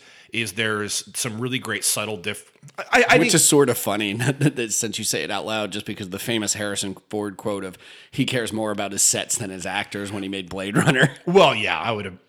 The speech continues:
Speaker 1: I imagine so. But I think he, regardless, he's gotten good performances. You
Speaker 2: No,
Speaker 1: know?
Speaker 2: he is, he's underrated with actors, let's say.
Speaker 1: Yeah,
Speaker 2: And
Speaker 1: he
Speaker 2: obviously actors and movie stars in particular, like,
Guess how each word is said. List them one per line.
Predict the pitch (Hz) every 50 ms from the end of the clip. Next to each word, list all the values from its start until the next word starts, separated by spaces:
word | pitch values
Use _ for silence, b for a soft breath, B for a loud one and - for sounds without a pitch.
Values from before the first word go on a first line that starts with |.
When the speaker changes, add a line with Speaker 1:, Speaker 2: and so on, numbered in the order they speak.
| _ -
Speaker 1:
I | 101 98 92 92 98 -
imagine | 113 110 101 92 87 90 - 101 92
so. | 87 - - 98 85 85
But | 87 120 139
I | 220
think | 214 - 277 220 -
he, | 202 185 165 - - - - -
regardless, | 180 190 175 165 151 160 185 -
he's | - 175 139
gotten | 131 147 127 - 131 127
good | 110 107 95
performances. | - 101 95 - 78 67 - - - - - - - - - - -
You | - -
Speaker 2:
No, | -
Speaker 1:
know? | 120 117 117 117 117 117
Speaker 2:
he | 165 185 240 240 226
is, | 226 190 139
he's | - - 160 160 185 185 143 - -
underrated | 180 175 160 139 123 127 123 113 101 95 78
with | 76 92 95
actors, | 110 101 95 - - 85 80 78
let's | - 92 - -
say. | - 87 78 62 - - -
Speaker 1:
Yeah, | - 143 139 110
Speaker 2:
And | 113 139 139
Speaker 1:
he | 143
Speaker 2:
obviously | 151 175 185 196 180 - 196 143
actors | 107 120 127 127 - 151 139 -
and | 117 110 107 107 -
movie | - 120 117 131 151 165 156 135
stars | - - 143 135 120
in | 123 110
particular, | 113 104 - - 120 113 - 143 147 143 143 143 147 147
like, | 143 - - 123 117 95 110 107 104 85